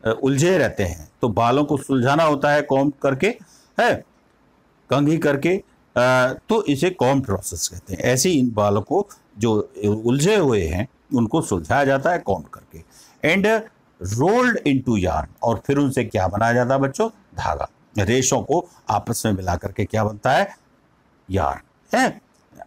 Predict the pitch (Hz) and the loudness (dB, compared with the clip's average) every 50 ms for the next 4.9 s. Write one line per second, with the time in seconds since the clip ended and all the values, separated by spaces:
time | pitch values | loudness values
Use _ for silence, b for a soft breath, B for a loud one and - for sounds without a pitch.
0 | _ _ - 98 95 - - 156 214 247 - - _ _ - 95 104 113 110 117 | _ _ -2 -2 -2 0 0 0 0 0 -2 -8 _ _ -8 -2 0 2 2 4
1 | 127 147 160 135 - _ - 107 95 90 90 87 87 104 127 165 202 226 214 - | 2 2 0 -2 -8 _ -4 -4 -4 -4 -6 -6 -2 0 0 2 2 0 -2 -6
2 | _ _ _ - 90 82 85 85 139 185 240 247 - _ _ _ - - - - | _ _ _ -4 -2 -2 0 0 0 0 0 -2 -6 _ _ _ -8 -6 -6 -6
3 | - - - - - - - _ _ _ _ _ _ _ _ _ _ - - b | -6 -8 -16 -20 -20 -20 -20 _ _ _ _ _ _ _ _ _ _ -20 -20 b
4 | b b b b b _ _ - 226 254 208 156 147 143 139 - 185 202 | b b b b b _ _ 0 0 2 2 2 0 0 0 0 0 0